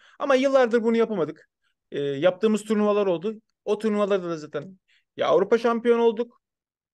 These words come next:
ya olimpiyat üçüncüsü olduk. Yani ya da, e, e, dünya oyunlarında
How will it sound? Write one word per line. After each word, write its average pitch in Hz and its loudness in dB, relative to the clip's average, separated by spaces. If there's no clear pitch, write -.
ya 190 2
olimpiyat 170 0
üçüncüsü 247 -6
olduk. 240 0
Yani 151 -8
ya 214 -2
da, 202 0
e, 151 -4
e, 135 -10
dünya 202 4
oyunlarında 139 0